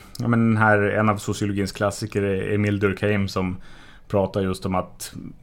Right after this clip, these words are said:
samhället liksom det, eh, är någonting mer än summan av dess delar.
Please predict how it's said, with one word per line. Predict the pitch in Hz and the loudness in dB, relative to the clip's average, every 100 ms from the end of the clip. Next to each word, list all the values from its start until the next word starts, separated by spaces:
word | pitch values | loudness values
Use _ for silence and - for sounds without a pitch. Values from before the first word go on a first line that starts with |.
| - | -18
samhället | - - 101 95 92 101 95 87 - | -10 2 2 2 0 0 0 -2 -6
liksom | 98 - 92 | -8 -6 -4
det, | 95 90 - - - - - - | -4 -4 -8 -20 -20 -20 -20 -10
eh, | 110 104 95 92 113 - - - | 0 2 2 0 -6 -12 -16 -2
är | 113 | 2
någonting | 107 107 104 | 2 2 2
mer | 110 98 | 4 4
än | 98 | 2
summan | - 110 104 101 | 2 2 4 4
av | 101 98 | 2 0
dess | 101 113 | -2 2
delar. | 113 104 113 95 107 | 2 2 0 -2 -6